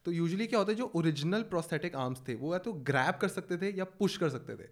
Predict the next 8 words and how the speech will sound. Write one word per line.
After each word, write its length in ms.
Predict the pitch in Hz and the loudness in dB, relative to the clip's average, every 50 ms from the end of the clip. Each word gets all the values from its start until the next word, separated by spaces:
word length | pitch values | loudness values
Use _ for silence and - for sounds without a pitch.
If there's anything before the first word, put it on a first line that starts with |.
| - _ _ _ _ _ _ _ _ _ _ - 214 | -20 _ _ _ _ _ _ _ _ _ _ 0 2
इंडिविजुअल 580 | 202 196 208 254 247 247 196 180 214 233 240 | 2 4 2 2 2 0 0 0 -2 -4 -4
फिंगर्स 420 | 240 240 196 180 175 170 170 165 165 | -2 -2 -2 0 2 0 0 -2 -2
का 120 | - 247 | -6 -8
कंट्रोल 460 | 277 - 175 160 156 160 160 165 165 | -4 -2 -2 -2 0 0 0 0 2
नहीं 180 | 165 151 127 110 | 0 0 -2 -2
था, 300 | 107 104 - - - - _ _ _ _ _ _ _ _ _ _ _ - | -6 -8 -12 -14 -18 -20 _ _ _ _ _ _ _ _ _ _ _ -12
ठीक 180 | 139 135 - | -10 -6 -2
है? 320 | 208 165 - - - - | -4 -4 -4 -6 -14 -20